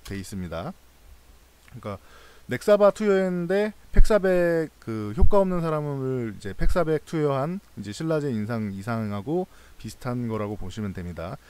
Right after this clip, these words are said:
임상 삼, 삼 팩사백을 먼저 하고 넥사바를 그 뒤에 투여한다라고 말씀드렸었죠. 그러니까 약을 하나만 넣는 게 아니에요. 이게 약이 없다 보니까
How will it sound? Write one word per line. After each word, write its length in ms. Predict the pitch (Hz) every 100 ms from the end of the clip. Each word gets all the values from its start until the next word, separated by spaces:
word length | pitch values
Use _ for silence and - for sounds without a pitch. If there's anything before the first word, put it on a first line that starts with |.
| -
임상 280 | 123 131 139
삼, 160 | 139
삼 140 | 131 131
팩사백을 500 | - - 175 165 131
먼저 280 | 95 95 107
하고 200 | 110 107
넥사바를 640 | 95 117 104 101 110 175 - - -
그 160 | - 117
뒤에 360 | - 110 131
투여한다라고 540 | 143 147 139 123 113 101
말씀드렸었죠. 880 | 87 - 101 104 104 101 - 87 143 - _ - - - - -
그러니까 240 | 113 101 - -
약을 300 | 113 135 180
하나만 420 | 185 262 277 269 214
넣는 260 | 135 147
게 80 | 143
아니에요. 280 | 95 98 101
이게 400 | 139 170 156 95 -
약이 260 | 123 165 160
없다 260 | - 139
보니까 520 | 127 120 117 151 131